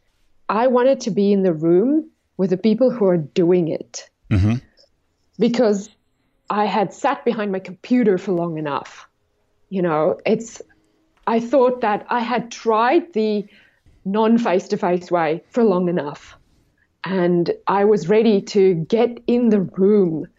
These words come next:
Speaker 1: It was just, for me, it was not about, "Am I gonna get clients?" It was about, "Can I just be in a place with like-minded people, with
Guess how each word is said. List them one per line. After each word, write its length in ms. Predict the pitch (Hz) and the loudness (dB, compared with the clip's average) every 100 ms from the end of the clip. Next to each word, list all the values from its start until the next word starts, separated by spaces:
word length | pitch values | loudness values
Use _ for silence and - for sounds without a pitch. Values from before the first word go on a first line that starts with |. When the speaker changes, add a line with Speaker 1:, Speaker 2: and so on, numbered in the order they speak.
| _ _ _ - | _ _ _ 0
Speaker 1:
It 80 | |
was 220 | 233 240 240 | 2 2 0
just, 280 | 247 240 | -2 -4
for 140 | - 240 | -2 2
me, 420 | 247 320 359 - - | 4 6 4 2 -2
it 100 | 254 | 0
was 180 | 240 220 | 2 2
not 200 | 226 277 | 2 2
about, 380 | 277 240 233 - _ | 2 0 -2 -6 _
"Am 80 | 220 | -4
I 80 | 208 | -2
gonna 160 | 214 208 | 0 0
get 180 | 190 202 | -2 -2
clients?" 400 | 202 196 175 - | -2 0 -2 -2
It 60 | 220 | 0
was 160 | 226 | 0
about, 260 | 214 233 240 240 _ _ _ _ _ _ _ _ | 0 -2 -4 -8 _ _ _ _ _ _ _ _
"Can 140 | 233 | -2
I 120 | 226 220 | 2 2
just 520 | 262 330 - - - _ _ _ _ _ _ _ 180 | 2 0 -2 -14 -20 _ _ _ _ _ _ _ 0
be 240 | 226 269 311 | 4 4 4
in 180 | 302 | 2
a 80 | 233 | -2
place 680 | 233 214 185 226 247 - - _ _ _ _ _ | -2 -2 0 -2 -4 -16 -20 _ _ _ _ _
with 320 | 185 214 220 | -2 -2 0
like-minded 720 | 190 190 285 269 226 220 226 233 | -4 -2 -2 -2 -2 -2 -2 -2
people, 600 | 214 208 196 214 240 240 _ _ _ _ _ - | -6 -2 0 0 0 -4 _ _ _ _ _ -8
with 420 | 196 220 220 - | 0 0 0 -8